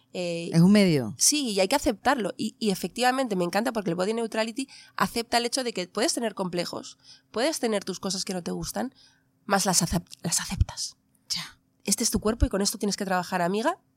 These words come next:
Speaker 1: o trabájatelo y, y o-, opérate o haz ejercicio o lo que sea. Y si no puedes porque tienes un lipedema, porque tienes o lo que sea, pues acéptalo y trabájalo y no pasa nada,
Speaker 2: Ujú, ujú.
Speaker 1: ¿sabes? Es que es como mucho, lo encuentro mucho más benévolo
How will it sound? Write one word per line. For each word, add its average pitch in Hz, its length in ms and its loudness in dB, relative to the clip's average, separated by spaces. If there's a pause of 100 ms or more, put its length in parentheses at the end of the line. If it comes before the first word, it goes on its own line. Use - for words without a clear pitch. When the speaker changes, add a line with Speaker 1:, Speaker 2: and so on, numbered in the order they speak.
(320)
Speaker 1:
o 196 120 2
trabájatelo 180 880 0 (400)
y, 170 240 -8
y 180 220 -6
o-, - 220 -10
opérate 165 680 -4
o 170 100 2
haz 170 100 -4
ejercicio - 640 -4
o - 300 -2
lo 208 120 -2
que 196 120 -2
sea. 254 240 2
Y 208 80 0
si - 140 2
no 165 140 0
puedes 233 360 -4
porque - 220 -16
tienes 185 280 -8
un 180 80 -2
lipedema, 185 480 -2
porque - 200 -12
tienes - 300 -10 (340)
o 180 100 -2
lo 180 100 2
que 196 100 -4
sea, 262 220 0 (380)
pues 180 160 0
acéptalo 277 640 -4
y 285 60 -2
trabájalo 254 580 -4
y 302 60 -2
no 202 120 -2
pasa 277 240 -4
nada, 311 480 -4
Speaker 2:
Ujú, 156 120 -4
ujú. 151 380 -2 (100)
Speaker 1:
¿sabes? 254 580 -4
Es - 160 -4
que 254 60 -4
es 226 80 -2
como 311 200 4
mucho, 294 220 2
lo 254 100 2
encuentro 254 240 0
mucho 277 220 -4
más 254 160 0
benévolo 196 560 4